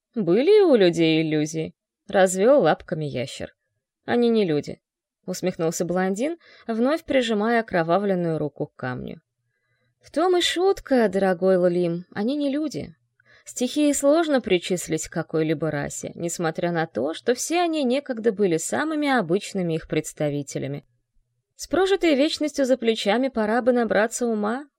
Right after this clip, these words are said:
или хотя бы избавиться от заблуждений. Проступившие врата были больше предыдущих, а узоры в разы сложнее». «Мне кажется, или это плохо?» —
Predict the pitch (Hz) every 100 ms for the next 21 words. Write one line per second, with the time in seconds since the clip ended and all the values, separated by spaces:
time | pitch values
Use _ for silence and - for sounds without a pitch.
0 | - 214 196 185 - 180 214 220 175 156
1 | - 165 170 180 175 202 175 139 123 -
2 | - _ _ _ _ _ _ - 226 220
3 | 233 294 330 - 254 226 214 - 285 214
4 | 190 175 156 143 156 - 156 170 202 277
5 | 202 - - - - 214 208 190 247 302
6 | 254 190 165 156 156 160 143 143 139 139
7 | - _ _ _ _ _ _ _ 180 165
8 | - 254 359 349 214 202 214 233 269 180
9 | 139 -